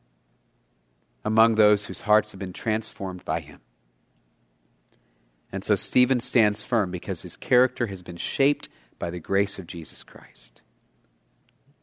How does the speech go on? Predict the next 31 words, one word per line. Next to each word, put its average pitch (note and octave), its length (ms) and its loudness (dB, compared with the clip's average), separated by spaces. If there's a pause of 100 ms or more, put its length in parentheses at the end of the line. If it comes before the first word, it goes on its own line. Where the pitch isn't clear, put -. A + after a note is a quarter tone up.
(1040)
Question C3+ 400 6
for C3 120 2
you B2 160 4
and A2+ 100 4
me B2+ 120 6
then F#2+ 220 2
is, F2+ 120 -4
are G2 120 2
we B2 120 4
cultivating C3+ 800 2
this A2+ 160 -2
type G2+ 300 2
of - 140 -10
character - 520 -4 (1080)
that G2+ 100 -2
will G2+ 160 2
allow G#2 400 6
us - 180 2
to - 80 -6
be A2+ 160 0
an G2+ 80 0
effective A2 540 -2
witness? - 500 -14 (1300)
Are G#2 80 -2
you G#2+ 180 4
absorbed A#2+ 680 6
in D3+ 80 4
the C3+ 60 4
Word A2 240 2
of E2+ 100 -6
God? - 440 -14